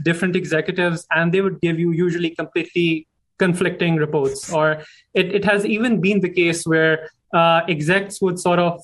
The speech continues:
uh, leak something and then they would gauge public reaction to sort of base their decisions on it. So you would think that cause and effect,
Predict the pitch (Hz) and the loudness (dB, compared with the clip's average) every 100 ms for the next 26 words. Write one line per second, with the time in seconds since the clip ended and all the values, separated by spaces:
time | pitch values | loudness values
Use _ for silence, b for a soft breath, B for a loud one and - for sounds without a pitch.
0 | - 160 160 156 - _ _ 175 190 190 | 0 2 2 0 -6 _ _ 2 2 0
1 | 180 175 185 175 175 170 170 175 175 170 | 0 0 0 2 2 2 2 2 0 -2
2 | 156 185 190 - 180 180 175 170 160 160 | 0 2 2 2 0 0 -2 2 2 0
3 | - 165 160 170 170 156 135 175 190 - | -2 0 0 0 0 0 2 2 2 0
4 | 165 156 151 151 175 156 156 143 139 139 | -2 0 -2 -2 -2 0 0 0 -2 -2
5 | 135 B B B - 196 214 226 220 220 | -6 B B B -2 2 4 2 2 0
6 | 220 226 196 190 190 - 185 196 190 185 | 2 2 2 0 -2 -2 0 2 2 -2
7 | 180 196 196 202 | 0 0 0 -4